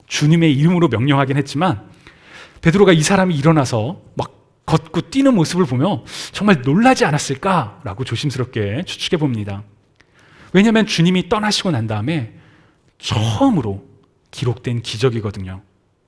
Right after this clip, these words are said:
물론 사도행전 이 장 사십삼 절을 보면 사도들이 기사와 표적을 많이 행했다라고 되어 있습니다.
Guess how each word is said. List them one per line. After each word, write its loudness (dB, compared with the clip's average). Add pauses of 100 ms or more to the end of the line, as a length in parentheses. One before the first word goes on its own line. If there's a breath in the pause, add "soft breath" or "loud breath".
(580 soft breath)
물론 8
사도행전 4
이 0
장 4
사십삼 -4
절을 2
보면 -4 (400 loud breath)
사도들이 4
기사와 2
표적을 2
많이 -2
행했다라고 0
되어 8
있습니다. -2